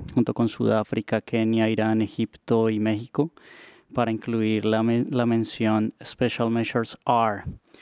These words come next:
Nosotros tenemos una dificultad en aceptar la, eh, inclusión de, eh, la frase "where appropriate", basados en la revisión de la Recomendación General número treinta y dos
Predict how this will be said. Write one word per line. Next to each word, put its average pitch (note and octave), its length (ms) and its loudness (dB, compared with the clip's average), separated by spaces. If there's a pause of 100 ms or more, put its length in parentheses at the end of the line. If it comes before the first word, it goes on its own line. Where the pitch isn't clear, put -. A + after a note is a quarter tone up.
(380)
Nosotros A#2+ 400 -4
tenemos B2 420 0
una B2+ 160 2
dificultad B2 720 0 (160)
en A#2+ 260 4
aceptar A#2+ 540 -2
la, A2+ 320 2 (180)
eh, B2 240 2
inclusión A2+ 1080 2 (500)
de, G#2 720 0
eh, G#2 920 0 (140)
la A2 120 -2
frase A2+ 680 -2 (140)
"where A#2+ 300 -2
appropriate", A2+ 1080 -2 (800)
basados A#2+ 580 2
en C#3+ 380 0
la A2+ 240 -4
revisión A2+ 480 -4
de A2+ 80 0
la A#2+ 120 2
Recomendación B2 640 4
General A#2 320 0
número A2 280 -2
treinta B2 420 -2
y G#2+ 80 -2
dos A2 400 0